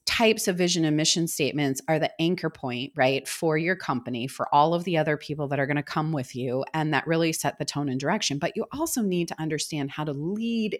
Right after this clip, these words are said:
a team of people in that direction. You need to understand how you, as the C E O who has set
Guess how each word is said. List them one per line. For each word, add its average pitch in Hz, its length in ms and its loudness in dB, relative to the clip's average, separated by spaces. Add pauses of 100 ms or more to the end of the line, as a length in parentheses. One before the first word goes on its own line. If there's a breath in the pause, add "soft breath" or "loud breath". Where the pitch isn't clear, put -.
a 156 180 -4
team 190 480 0
of 147 220 -4
people 151 580 2 (500 loud breath)
in 220 360 6
that 160 280 4
direction. 143 640 2
You 185 120 2
need 190 280 2
to - 140 -6
understand 180 680 0
how 175 320 0
you, 160 760 2
as 156 180 2
the 147 80 -2
C - 260 -4
E 165 160 0
O 147 200 2
who - 160 -6
has 143 200 -2
set - 220 8